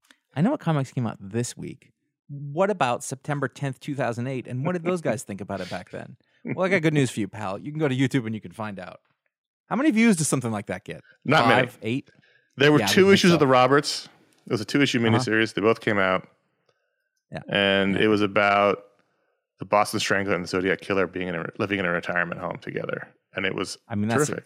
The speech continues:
Speaker 1: that's a great pitch. You can pitch that to
Speaker 2: Yeah.
Speaker 1: me again right now, and I'd say, "Sign me up." Okay, I'll buy that.
Speaker 2: <laughs>
Speaker 1: Hundred percent.
Speaker 2: Yeah. Where are we? Yeah, no, those don't get very many views, which understandably. Next week is more exciting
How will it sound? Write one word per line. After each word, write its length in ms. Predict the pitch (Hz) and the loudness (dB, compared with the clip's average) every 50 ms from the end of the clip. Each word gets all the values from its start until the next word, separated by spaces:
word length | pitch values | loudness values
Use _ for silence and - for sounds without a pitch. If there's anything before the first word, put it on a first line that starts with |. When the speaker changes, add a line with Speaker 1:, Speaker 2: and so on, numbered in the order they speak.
| _ _ _ _ | _ _ _ _
Speaker 1:
that's 140 | - 151 - 143 | -4 -4 -2 0
a 20 | |
great 220 | 110 139 123 - | 0 0 0 0
pitch. 260 | - 131 113 - - - | 0 -2 -2 -2 -4 -6
You 120 | - 170 | -4 -2
can 100 | - 196 | -2 2
pitch 180 | 180 196 - - | 2 2 4 4
that 140 | 180 151 | 2 2
to 60 | - 156 | 4 2
Speaker 2:
Yeah. 40 | |
Speaker 1:
me 80 | 156 147 | 4 4
again 180 | 139 123 143 127 | 4 4 2 2
right 160 | 131 127 113 | 0 0 2
now, 220 | 120 120 120 113 | 2 2 2 2
and 80 | 110 107 | 2 0
I'd 160 | 107 107 101 | -2 -2 -2
say, 140 | - 117 107 | -4 -4 -4
"Sign 220 | - - 104 95 95 | -2 -4 -4 -4 -6
me 80 | 90 | -8
up." 100 | 82 82 - _ | -10 -12 -10 _
Okay, 240 | 110 131 - 87 107 104 - - - | -6 -4 -4 -6 -8 -8 -10 -4 -2
I'll 80 | 131 120 | -2 0
buy 160 | 117 95 - | 0 -2 -2
that. 240 | - 117 110 - - - - - _ - - - _ | -2 -4 -4 -6 -8 -14 -16 -20 _ -20 -20 -20 _
Speaker 2:
<laughs> 420 | _ _ _ _ _ _ _ _ | _ _ _ _ _ _ _ _
Speaker 1:
Hundred 140 | 170 175 147 | -2 0 0
percent. 300 | 131 110 - 95 82 - - _ _ _ _ _ _ _ - | -2 -2 -4 -6 -8 -10 -16 _ _ _ _ _ _ _ -4
Speaker 2:
Yeah. 140 | 95 - - - _ _ _ _ _ _ _ _ | -4 -4 -4 -8 _ _ _ _ _ _ _ _
Where 220 | - 120 123 120 113 | 0 4 4 6 6
are 40 | 104 | 4
we? 120 | 98 98 | 4 4
Yeah, 220 | 123 143 135 123 123 | 4 4 4 4 4
no, 140 | 131 127 117 | 4 4 4
those 140 | 117 117 113 | 4 4 2
don't 120 | - 110 - | 0 -2 -2
get 100 | 101 85 | -4 -4
very 180 | 92 90 90 | -4 -4 -4
many 140 | 90 - - | -6 -10 -12
views, 220 | - - - - - | -12 -12 -12 -10 -10
which 240 | 90 87 - - - | -10 -12 -12 -12 -10
understandably. 560 | - 92 90 85 - 85 87 85 85 87 90 | -10 -8 -8 -8 -8 -8 -8 -6 -6 -6 -4
Next 260 | 95 120 135 131 - | 0 0 -2 -2 2
week 240 | - 131 113 - - | 2 2 2 2 -2
is 220 | - - 95 98 - | -8 -10 -10 -6 -4
more 140 | 104 92 | -4 -4
exciting 420 | 87 - - - - - - - | -4 -6 -8 -6 -6 -6 -6 -8